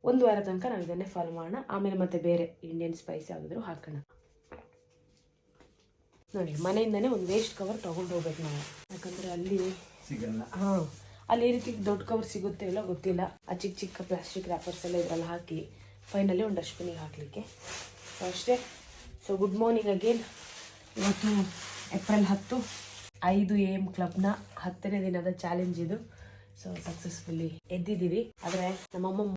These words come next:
Speaker 1: ಮೂರು ಐವತ್ತಿಗೆ ಒಂದ್ಸಲ ಎಬ್ಸ್ಬಿಟ್ಟಿದ್ದಾರೆ. ಸ್ವಲ್ಪ ನಿದ್ದೆ ಡಿಸ್ಟರ್ಬೆನ್ಸ್ ಆಗಿದೆ. ಬನ್ನಿ ಹೊರಡೋಣ. ನಾನು ಕಾಣ್ತಾ ಇದ್ದೀನಾ?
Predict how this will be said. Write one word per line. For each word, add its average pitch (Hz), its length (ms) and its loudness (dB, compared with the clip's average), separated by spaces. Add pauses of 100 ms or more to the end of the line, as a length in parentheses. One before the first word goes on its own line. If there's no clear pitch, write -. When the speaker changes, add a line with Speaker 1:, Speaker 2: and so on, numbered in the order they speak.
Speaker 1:
ಮೂರು 220 260 2
ಐವತ್ತಿಗೆ 185 400 -2
ಒಂದ್ಸಲ 170 260 -10
ಎಬ್ಸ್ಬಿಟ್ಟಿದ್ದಾರೆ. 156 880 -10
ಸ್ವಲ್ಪ 175 260 -4
ನಿದ್ದೆ 180 280 0
ಡಿಸ್ಟರ್ಬೆನ್ಸ್ 165 540 -6
ಆಗಿದೆ. 160 580 -8 (220)
ಬನ್ನಿ 185 180 0
ಹೊರಡೋಣ. 156 340 0 (1200)
ನಾನು 196 240 2
ಕಾಣ್ತಾ 214 460 4
ಇದ್ದೀನಾ? 196 440 6